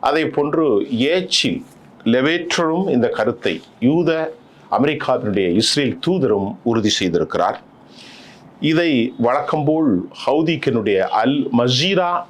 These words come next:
தொலைக்காட்சியினுடைய செய்தி தொடர்பாளர் மட்டுமல்ல, உச்சபட்ச மஹ்தி அல் மஹ்தி, எஸ் சி பியினுடைய தலைவர் அவர்கள்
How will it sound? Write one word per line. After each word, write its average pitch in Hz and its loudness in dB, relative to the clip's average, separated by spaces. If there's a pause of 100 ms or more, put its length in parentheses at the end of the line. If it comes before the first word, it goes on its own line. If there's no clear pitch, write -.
(100)
தொலைக்காட்சியினுடைய 120 0 (580)
செய்தி 170 0
தொடர்பாளர் 127 2
மட்டுமல்ல, 120 2
உச்சபட்ச 185 -2
மஹ்தி 160 0
அல் 110 2
மஹ்தி, 110 0 (300)
எஸ் 139 0
சி 190 0
பியினுடைய 113 0
தலைவர் 117 0
அவர்கள் 101 0